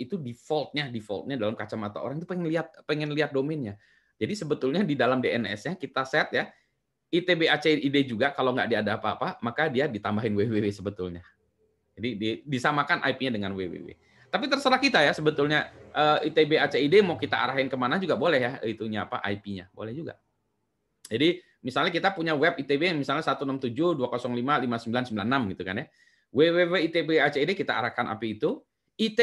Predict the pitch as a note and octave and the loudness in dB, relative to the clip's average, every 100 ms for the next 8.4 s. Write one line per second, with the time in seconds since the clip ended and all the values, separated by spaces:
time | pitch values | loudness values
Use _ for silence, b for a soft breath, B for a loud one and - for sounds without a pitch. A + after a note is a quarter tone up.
0 | A#3 C4 G#3+ G#3+ F3+ F#3+ A3+ D#3+ C#3 C#3+ | 6 8 6 6 6 6 4 2 0 0
1 | D#3+ D#3 A#2+ A2+ A#2 G#2+ G#2 B2 - _ | -4 -2 -2 -2 -6 -10 -10 -12 -16 _
2 | _ _ B2+ C#3+ E3 F3+ G#3+ F#3 D#3+ D3+ | _ _ -4 -2 -4 -4 -2 -2 -4 -6
3 | D#3+ D3 B2 - F2 - _ _ _ _ | -10 -8 -10 -10 -14 -16 _ _ _ _
4 | _ _ - D#3 C3 - _ _ _ _ | _ _ -10 -8 -8 -14 _ _ _ _
5 | _ _ _ _ _ _ _ _ _ _ | _ _ _ _ _ _ _ _ _ _
6 | _ _ _ _ A#2 C#3+ D3+ F3 D3+ C#3+ | _ _ _ _ -4 -2 -2 -2 -2 -4
7 | C3+ C#3 D#3+ D#3 C#3 B2+ A#2+ C3 - - | -4 -2 -2 -2 -2 -2 -2 -6 -8 -14
8 | F2+ E2+ E2+ | -14 -14 -16